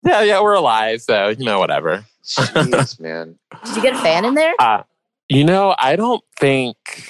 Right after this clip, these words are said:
Speaker 1: did we have a fan? Oh, we did. We did have a fan, but in the grand scheme of things,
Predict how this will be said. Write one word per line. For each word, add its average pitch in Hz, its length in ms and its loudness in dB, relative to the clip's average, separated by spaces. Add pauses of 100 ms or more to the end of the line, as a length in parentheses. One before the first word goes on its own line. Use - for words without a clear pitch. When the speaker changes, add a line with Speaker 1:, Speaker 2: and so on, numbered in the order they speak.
(480)
Speaker 1:
did - 200 -2
we 240 100 2
have 294 180 0
a 320 100 0
fan? 339 840 -2 (280)
Oh, 175 180 2
we 139 260 -4
did. 120 460 0
We 123 120 0
did 196 200 2
have 208 180 0
a 143 80 -4
fan, 113 440 -2
but 107 260 0
in 107 80 -4
the 113 80 -2
grand 131 340 0
scheme 98 280 -6
of 98 100 -4
things, 113 380 -2